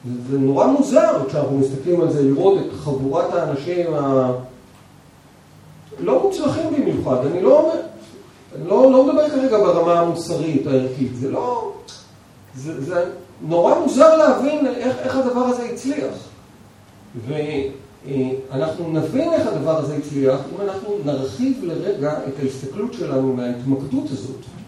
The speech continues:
בתנועה הפשיסטית ובתנועה הנאצית לקונטקסט היותר רחב של המצב החברתי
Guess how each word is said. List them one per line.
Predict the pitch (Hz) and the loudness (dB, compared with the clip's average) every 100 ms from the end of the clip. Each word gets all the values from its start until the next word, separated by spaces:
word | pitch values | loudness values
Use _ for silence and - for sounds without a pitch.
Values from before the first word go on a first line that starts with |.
| - - 131 | -20 -10 -4
בתנועה | 135 139 208 | 0 2 2
הפשיסטית | 220 202 214 - - - - - | 2 -4 -8 -10 -12 -12 -14 -6
ובתנועה | 127 127 123 131 135 185 | -4 -2 -2 0 0 0
הנאצית | 240 262 240 226 - - - - - - | 0 0 -4 -10 -14 -20 -20 -20 -20 -10
לקונטקסט | 131 135 214 220 151 - - | -6 -4 -2 -4 -2 -4 -2
היותר | 139 135 190 180 | 6 6 4 -4
רחב | - 196 175 180 180 - - | -6 -4 -4 -4 -6 -12 -10
של | 143 131 | 0 0
המצב | 127 - 196 196 | 0 -2 0 0
החברתי | - 151 120 123 135 220 214 | -2 -4 -2 -2 -2 -2 -4